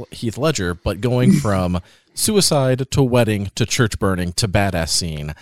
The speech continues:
Speaker 2: Mm-hmm.
Speaker 1: I, I wonder how much of that, though, is, is at least an attempt at, well, I mean, you know,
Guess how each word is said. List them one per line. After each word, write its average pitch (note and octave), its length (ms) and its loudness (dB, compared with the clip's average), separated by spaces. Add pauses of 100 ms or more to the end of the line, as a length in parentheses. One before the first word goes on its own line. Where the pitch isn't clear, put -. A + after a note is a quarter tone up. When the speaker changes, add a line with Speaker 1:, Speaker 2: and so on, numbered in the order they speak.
(580)
Speaker 2:
Mm-hmm. A2+ 220 6
Speaker 1:
I, E3+ 60 6
I - 20 8
wonder D#3+ 720 0
how A#2 280 -2
much G#2+ 240 -2
of G2+ 120 -4
that, F2+ 280 -2
though, F2+ 440 -4 (120)
is, F#2 540 -2 (840)
is C#3+ 160 2
at B2+ 160 -2
least D3+ 280 0
an B2 120 -2
attempt - 600 -4 (180)
at, G2+ 320 -2 (220)
well, F3+ 320 -2
I - 100 -6
mean, F3+ 260 -2
you A3 120 -6
know, G3 240 0